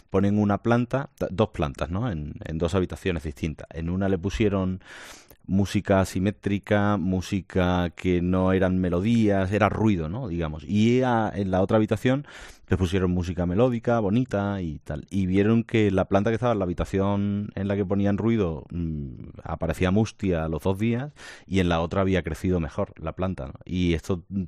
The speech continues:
habla de la importancia del amor o de la buena energía positiva. Y me pasó estando en Valencia que, sabes que el centro de Valencia está pegado a Catarroja, Benetúser, Massanassa, o sea, lo separan seis kilómetros.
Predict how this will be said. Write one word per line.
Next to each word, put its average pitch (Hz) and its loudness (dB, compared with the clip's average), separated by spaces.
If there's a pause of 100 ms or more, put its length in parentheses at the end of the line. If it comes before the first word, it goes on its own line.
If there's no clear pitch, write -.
habla 95 0
de 101 4
la 95 0
importancia 85 -2
del 92 0
amor 98 2
o 92 -2
de 85 -2
la 80 -2
buena 87 0
energía 87 0
positiva. 98 -4 (420)
Y 80 -4
me 78 -4
pasó 95 -2
estando 98 -2
en 110 0
Valencia 92 -2
que, 87 -2 (200)
sabes 82 0
que - -2
el 85 -2
centro 87 0
de 90 4
Valencia 90 2
está 92 -2 (160)
pegado 87 2
a 82 0 (180)
Catarroja, 82 0
Benetúser, 80 -2
Massanassa, 80 -2
o 80 -8
sea, 82 -4
lo 69 -6
separan 78 -2
seis 87 0
kilómetros. 76 -6